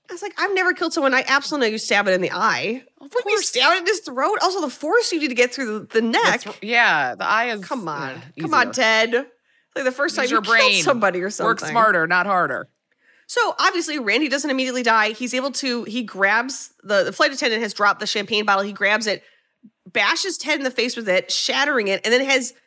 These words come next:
Speaker 1: is enraged, drugged, bleeding, and has a broken champagne bottle. So he's, like, going after everyone. He turns around, and Athena has arrived from another compartment in the plane and jams her stiletto heel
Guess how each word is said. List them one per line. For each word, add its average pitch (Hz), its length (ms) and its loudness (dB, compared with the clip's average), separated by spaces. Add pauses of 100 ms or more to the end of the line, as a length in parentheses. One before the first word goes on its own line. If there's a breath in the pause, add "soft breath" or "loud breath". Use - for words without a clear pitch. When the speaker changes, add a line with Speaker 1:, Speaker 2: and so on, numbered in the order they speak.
(180 soft breath)
Speaker 1:
is 254 200 -4
enraged, 247 840 0
drugged, 214 500 2
bleeding, 208 720 -2
and 208 140 2
has 220 220 0
a 208 100 0
broken 208 500 0
champagne 214 500 -2
bottle. 185 240 2
So 214 140 -2
he's, 220 160 -2
like, 226 200 0
going 254 380 2
after 311 400 -2
everyone. 214 560 2 (380 soft breath)
He 254 180 -12
turns 339 400 -6
around, 254 400 2
and 214 140 0
Athena 269 600 0 (200)
has 220 260 -6
arrived 202 560 2
from 196 460 -2 (120)
another 190 300 2
compartment 190 600 -2
in 190 160 2
the 190 80 0
plane 170 440 2 (380 soft breath)
and 196 240 -4
jams 233 500 2
her 214 140 -2
stiletto 190 460 2
heel 185 280 2